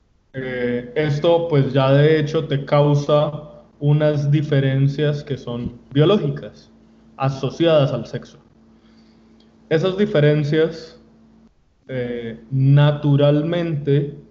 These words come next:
en estados, eh, tempranos de la civilización, si se quiere, o de la especie,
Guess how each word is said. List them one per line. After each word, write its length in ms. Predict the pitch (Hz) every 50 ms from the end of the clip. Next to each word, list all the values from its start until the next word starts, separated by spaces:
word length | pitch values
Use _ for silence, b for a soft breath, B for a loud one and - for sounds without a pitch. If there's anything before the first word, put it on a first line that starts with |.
| _ _ _
en 380 | 127 123 123 123 123 120 - - _ _ _
estados, 1120 | 139 135 135 - - - - 147 147 143 143 143 156 156 160 160 156 - - - - - _ _ _ _ _ _ _ _ _ _ _ _ _ _ _ _ _ _ _ _ - 269 262 _ _ _ _ _ _ _ _ _ _ _ _ _ _ _ _ _ -
eh, 600 | 131 127 123 123 123 120 120 117 117 113 110 110 - - _ - _ _ -
tempranos 1040 | _ 156 151 147 147 147 143 - 170 160 160 160 165 165 165 165 165 160 151 143 -
de 120 | 143 143 139
la 160 | 135 131 127
civilización, 920 | - - 135 131 127 123 123 120 123 117 110 - - 135 135 139 139 139
si 140 | 139 131 113
se 140 | 110 107
quiere, 360 | - - 123 117 110 120 139 - - - _ b b b b b b _
o 180 | - - 127 127
de 120 | 127 123
la 120 | 123 120 113
especie, 760 | 104 - - - - - 147 147 139 - - 123 127 143 -